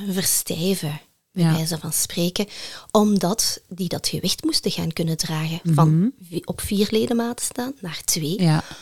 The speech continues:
Speaker 1: Dus zijn daar wat pezen en spieren rondgekomen. Ik kan dat een beetje zien als een huistuin- en keuken, eh,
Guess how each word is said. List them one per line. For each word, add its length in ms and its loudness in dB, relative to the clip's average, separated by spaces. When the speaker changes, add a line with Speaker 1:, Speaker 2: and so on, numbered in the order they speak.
Speaker 1:
Dus 240 4
zijn 180 6
daar 120 4
wat 200 -2
pezen 340 6
en 120 0
spieren 360 4
rondgekomen. 600 2
Ik 60 -4
kan 160 -2
dat 100 2
een 100 0
beetje 280 2
zien 220 2
als 160 2
een 120 0
huistuin- 640 6
en 380 0
keuken, 480 8
eh, 380 6